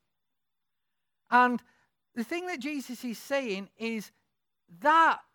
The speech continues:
is the biggest danger of all. When our issues become between us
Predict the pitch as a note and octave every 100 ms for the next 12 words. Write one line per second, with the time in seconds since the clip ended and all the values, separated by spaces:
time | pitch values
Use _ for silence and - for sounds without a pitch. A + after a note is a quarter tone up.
0 | _ A#3+ A#3 - A3+ - C4+ C4 - -
1 | A3+ G#3+ F#3+ G3 F3+ G3+ E3+ A2 _ _
2 | _ _ _ _ _ _ _ _ _ _
3 | _ _ _ _ _ _ _ _ _ _
4 | _ _ _ G3+ A#3 A#3 A3+ - C4+ -
5 | D4 A#3+ - A3+ - G#3+ G#3 G3 - G#3
6 | G3+ A#3 C4+ E3+